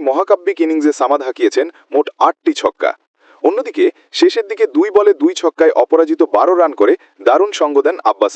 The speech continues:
আফ্রিদি। এই দুই ব্যাটসম্যান মিলে মাত্র তিন দশমিক পাঁচ ওভারেই দাপটের সাথে দলকে জয়ের বন্দরে পৌঁছে দেন। পাঁচ উইকেটের বিশাল জয় ছিনিয়ে নেয় পাকিস্তান। আব্দুল সামাদের এই ইনিংস শুধু একটি জয় নয়, এটি ক্রিকেট বিশ্বে এক বিস্ময়কর বার্তা দিল।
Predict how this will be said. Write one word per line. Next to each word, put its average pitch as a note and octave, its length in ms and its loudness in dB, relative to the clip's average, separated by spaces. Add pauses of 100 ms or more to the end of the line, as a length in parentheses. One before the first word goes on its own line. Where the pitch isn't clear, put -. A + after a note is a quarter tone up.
আফ্রিদি। - 320 -12 (440)
এই - 200 2
দুই F#4+ 200 0
ব্যাটসম্যান - 420 -4
মিলে - 160 0 (300)
মাত্র - 200 -4 (180)
তিন - 120 -6 (100)
দশমিক - 380 -4
পাঁচ E3+ 220 0
ওভারেই G#4 280 0 (320)
দাপটের - 420 -2
সাথে F#3 160 -2 (100)
দলকে B2 280 -2
জয়ের C#3 240 2
বন্দরে G#2 320 0
পৌঁছে B2+ 280 0
দেন। D2 100 -6 (520)
পাঁচ C#3 240 2
উইকেটের D#3 420 0
বিশাল - 300 0
জয় D3+ 200 4
ছিনিয়ে G#2+ 260 -4
নেয় - 200 -2
পাকিস্তান। - 420 -6 (580)
আব্দুল - 420 0
সামাদের G3 340 2
এই F#4+ 120 -4
ইনিংস D4+ 360 -6
শুধু E4 220 0
একটি - 140 -8 (100)
জয় C3 260 2
নয়, C#3 180 0 (340)
এটি - 120 -2 (100)
ক্রিকেট F3+ 360 -2
বিশ্বে G#3 200 -2 (120)
এক D#3 60 0 (120)
বিস্ময়কর G#3 540 0
বার্তা A2+ 320 -2
দিল। F#2 120 -4